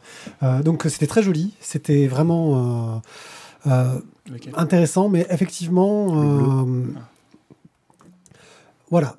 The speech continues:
Speaker 1: euh, j'ai, j'ai passé un, un
Speaker 3: Rappuie.
Speaker 1: bon moment. Je trouve le dessin magnifique.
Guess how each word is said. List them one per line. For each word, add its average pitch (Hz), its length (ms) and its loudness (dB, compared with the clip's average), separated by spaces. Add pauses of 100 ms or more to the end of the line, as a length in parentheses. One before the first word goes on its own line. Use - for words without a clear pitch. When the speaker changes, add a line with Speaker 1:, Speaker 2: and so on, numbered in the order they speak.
Speaker 1:
euh, 135 560 -2 (100)
j'ai, 127 280 -6
j'ai 131 180 -2
passé 143 200 -2
un, 160 100 2
un 147 300 0 (420)
Speaker 3:
Rappuie. 101 260 -14
Speaker 1:
bon 156 180 4
moment. 185 580 0
Je 131 120 -6
trouve 139 280 -6
le 139 80 2
dessin 135 300 -2
magnifique. 165 720 0